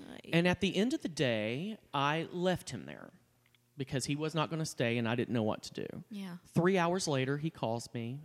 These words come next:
Speaker 2: asking me to please come get him. And he sounded like maybe, I thought, "Well, maybe he's come down."
Speaker 1: Yeah.
Speaker 2: Once again, not realizing that it,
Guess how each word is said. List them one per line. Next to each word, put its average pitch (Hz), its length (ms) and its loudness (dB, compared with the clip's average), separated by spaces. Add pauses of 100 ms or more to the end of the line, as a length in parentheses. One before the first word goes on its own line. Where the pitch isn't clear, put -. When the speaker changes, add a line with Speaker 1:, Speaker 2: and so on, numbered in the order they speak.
Speaker 2:
asking 120 380 -4
me 120 100 -2
to 120 60 -6
please - 260 -8
come 135 160 -8
get 107 180 -2
him. 107 180 -4
And 117 80 -8
he 120 120 -4
sounded 143 460 0
like 120 220 0
maybe, 123 440 -2
I 127 80 -6
thought, 113 220 0
"Well, 208 160 2
maybe 170 280 2
he's 180 260 -2
come 156 220 -2
down." 123 360 -4 (140)
Speaker 1:
Yeah. 180 280 -6
Speaker 2:
Once 107 220 -2
again, 98 260 -4
not - 280 -8
realizing 107 500 -8
that 107 120 -6
it, - 60 -12